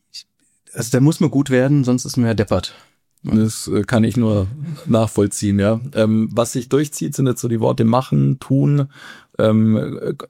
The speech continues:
Speaker 2: quasi dieser Aktionismus, äh, der ja im Unternehmertum sehr, sehr wichtig ist, das kenn ich selber. Ähm, dein Motto ist ja auch so ein bisschen No Bullshit, ähm, habe ich zumindest, äh, im Vorgespräch, äh, vernommen. Was heißt das für dich im Alltag ganz konkret?
Speaker 1: Mhm.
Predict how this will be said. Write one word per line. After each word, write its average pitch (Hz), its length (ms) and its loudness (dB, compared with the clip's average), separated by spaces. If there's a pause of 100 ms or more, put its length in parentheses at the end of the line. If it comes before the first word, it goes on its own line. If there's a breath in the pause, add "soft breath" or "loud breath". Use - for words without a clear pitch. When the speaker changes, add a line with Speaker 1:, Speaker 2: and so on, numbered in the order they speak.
(320)
Speaker 2:
quasi 110 280 2
dieser 113 220 2
Aktionismus, 139 880 -2
äh, 117 160 0
der 120 120 2
ja 120 80 2
im 113 120 2
Unternehmertum 117 580 2
sehr, 110 140 2
sehr 107 140 0
wichtig 120 260 -2
ist, 120 160 -2
das - 100 -12
kenn 117 160 0
ich 107 120 -2
selber. 127 420 0 (500 loud breath)
Ähm, 117 360 4 (340)
dein 123 280 2
Motto 135 200 4
ist 127 140 2
ja 127 60 0
auch 123 60 0
so 127 80 0
ein 123 60 2
bisschen 123 300 -2
No 117 140 2
Bullshit, 123 600 0 (240)
ähm, 117 320 0
habe 113 180 0
ich 113 100 -6
zumindest, 117 480 -2
äh, 113 240 -2
im 110 120 -2
Vorgespräch, 113 760 0
äh, 117 100 2
vernommen. 107 460 2 (280 loud breath)
Was - 140 -2
heißt 123 240 -2
das 131 160 -4
für - 140 -6
dich 107 180 -2
im - 80 0
Alltag 117 320 -2
ganz - 220 -4
konkret? - 440 -4
Speaker 1:
Mhm. 110 300 2